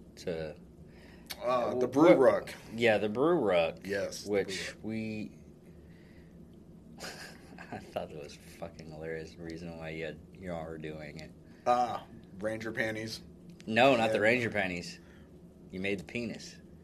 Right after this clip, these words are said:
Speaker 2: Oh, you know what? That was completely unintentional. That was
Speaker 1: Yes.
Speaker 2: No, that
Speaker 1: I
Speaker 2: was
Speaker 1: like,
Speaker 2: that
Speaker 1: I
Speaker 2: was
Speaker 1: bet that Navy, I bet that Navy, Navy pilot said it was unintentional too.
Speaker 2: Yeah. <laughs> True story.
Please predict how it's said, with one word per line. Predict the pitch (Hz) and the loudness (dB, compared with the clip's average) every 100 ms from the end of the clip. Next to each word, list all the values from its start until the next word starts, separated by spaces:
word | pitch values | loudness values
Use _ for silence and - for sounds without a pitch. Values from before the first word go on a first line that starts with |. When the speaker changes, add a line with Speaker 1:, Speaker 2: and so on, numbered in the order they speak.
| - - - 123 | -20 -20 -8 6
Speaker 2:
Oh, | 131 131 120 101 | 8 8 6 2
you | 104 | 0
know | 131 | 2
what? | 139 117 110 | 4 2 -2
That | 110 107 | 0 0
was | 104 - - | -2 -10 -14
completely | 107 92 131 110 - | -14 -8 -6 -6 -8
unintentional. | 113 107 98 110 110 92 - - - - - - - - | -6 -6 -4 -6 -6 -12 -16 -20 -20 -20 -20 -20 -20 -6
That | 107 131 139 | 6 6 6
was | 127 101 110 | 2 0 8
Speaker 1:
Yes. | 135 135 135 131 127 120 107 98 95 131 | 12 12 12 12 12 12 10 8 6 10
Speaker 2:
No, | 147 131 | 10 10
that | 117 123 | 6 6
Speaker 1:
I | 123 139 | 10 10
Speaker 2:
was | 139 | 10
Speaker 1:
like, | 135 123 - - - - | 8 6 0 -18 -20 -2
Speaker 2:
that | 131 | 4
Speaker 1:
I | 139 | 8
Speaker 2:
was | 185 - | 8 10
Speaker 1:
bet | 156 | 8
that | 117 | 10
Navy, | 131 139 147 | 6 6 4
I | 123 | 2
bet | - 151 151 | 2 4 4
that | 95 | 2
Navy, | 104 110 117 101 - - | 0 0 0 -2 -6 -10
Navy | 110 104 107 107 | 0 2 2 0
pilot | 87 104 107 92 82 - | -4 0 2 0 -4 -6
said | 95 | -6
it | 85 | -4
was | 80 | -6
unintentional | 90 90 82 - 80 78 - 85 | -8 -8 -10 -10 -12 -12 -16 -16
too. | - - 62 - - | -12 -12 -12 -14 -6
Speaker 2:
Yeah. | - - - - 208 - | -2 -2 -2 -2 -4 -4
<laughs> | - - - 180 180 - 165 - - - - - - 311 - | -4 -6 -4 -6 -8 -14 -16 -16 -20 -20 -20 -18 -8 -6 -4
True | 131 110 | -4 -2
story. | 127 120 | 2 0